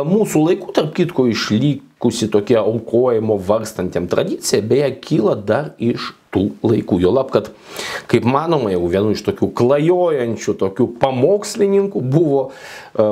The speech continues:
puikiai mums, e, žinomas, e, vat, e, Jėzaus Kristaus vardu toksai, e, veikėjas. Nu,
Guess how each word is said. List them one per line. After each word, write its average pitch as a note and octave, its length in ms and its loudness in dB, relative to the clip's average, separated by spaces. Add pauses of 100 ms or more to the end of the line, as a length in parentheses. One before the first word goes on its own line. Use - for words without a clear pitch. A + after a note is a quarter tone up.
(100)
puikiai C#3 420 0
mums, A#2 460 0
e, F2+ 180 2 (340)
žinomas, G3 840 0 (380)
e, D3+ 280 0
vat, D#3+ 380 -2 (560)
e, D#2+ 180 0 (520)
Jėzaus D#3 520 2
Kristaus C#3+ 720 0
vardu G#2+ 460 0
toksai, A#2+ 480 -2 (880)
e, - 180 2 (140)
veikėjas. E2+ 1080 0
Nu, - 140 0